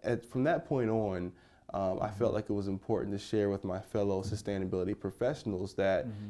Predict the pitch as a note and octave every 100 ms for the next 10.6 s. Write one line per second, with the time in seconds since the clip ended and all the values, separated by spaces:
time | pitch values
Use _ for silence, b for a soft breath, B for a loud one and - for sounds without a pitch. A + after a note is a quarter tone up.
0 | G#2 A2+ A2+ B2 - A#2+ A#2 - A2+ A2+
1 | F2+ G#2 G2+ G2+ G2 F#2+ - G2 F#2+ F#2+
2 | F#2+ G2 G2+ G#2+ G#2 - G2 - - F#2
3 | - G#2 G2+ - b b - A2 G2 G#2
4 | G#2 G2 F#2+ G2+ G2+ - G#2 G#2+ - G2
5 | - G2+ G2 G2+ G2 F#2 F#2+ G2 G2 C3
6 | B2 G#2+ G2+ G2+ G2 F#2 F#2+ - E2 -
7 | G2 A#2+ B2 A2+ A2 A#2 G#2 A2+ B2 C#3
8 | E3 - B C#3+ A2+ F#2+ G#2+ A2 G#2+ G2+
9 | G#2+ G#2 G2 F#2 G#2+ F3 - - - A#2+
10 | A#2 G2 G2 F#2+ G2